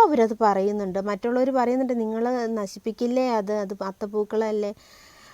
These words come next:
ആ, നിങ്ങളോട് മല്ലിടാൻ ഞങ്ങൾക്ക് വയ്യ." ആ, ശരിയാണ്, ഒരു സ്ത്രീയോട് എന്തോരെന്ന് വെച്ചിട്ടാ മല്ലിടുന്നത്? അതാണ് സ്ത്രീ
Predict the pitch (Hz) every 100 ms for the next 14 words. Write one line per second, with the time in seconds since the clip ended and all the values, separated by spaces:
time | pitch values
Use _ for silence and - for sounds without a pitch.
0 | - 202 196 196 208 214 226 240 247 240
1 | 214 226 233 254 262 262 254 262 247 254
2 | - - 233 302 277 247 233 233 247 240
3 | 240 247 247 202 208 208 226 233 220 220
4 | 233 233 226 226 226 233 214 233 262 254
5 | 220